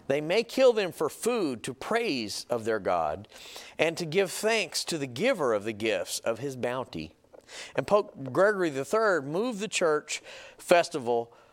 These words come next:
of October thirty-first to November first and called it All Hallows or All Saints' Day. Pope Gregory the fourth decreed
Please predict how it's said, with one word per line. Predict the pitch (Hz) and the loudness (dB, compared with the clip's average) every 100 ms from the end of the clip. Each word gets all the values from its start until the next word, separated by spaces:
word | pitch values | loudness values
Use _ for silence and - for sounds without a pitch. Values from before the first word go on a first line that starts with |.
| - - | -4 4
of | 135 131 | 6 8
October | 135 170 202 175 | 4 4 0 0
thirty-first | - 185 165 139 170 139 123 | 0 2 2 2 2 2 2
to | - | -2
November | 135 151 175 196 160 | 0 0 0 0 -2
first | - 123 117 117 | 2 2 2 -2
and | 135 | -6
called | - 170 151 113 | 2 4 4 2
it | 113 - _ | -2 -6 _
All | 110 127 139 147 147 - | 2 6 6 6 2 -4
Hallows | - 135 127 104 98 101 | 0 2 4 2 0 -2
or | 76 101 | 0 2
All | 87 101 104 | 2 2 2
Saints' | - - 92 - - | -2 -6 -6 -6 -8
Day. | - - - - - _ _ _ - - - | -6 -6 -8 -12 -20 _ _ _ -20 -20 0
Pope | - 180 | 4 4
Gregory | 156 165 185 175 170 | 4 2 2 0 -2
the | 135 | -2
fourth | 127 233 247 196 - | -2 2 4 2 -2
decreed | 143 - 143 131 135 | -10 -6 -2 -2 -4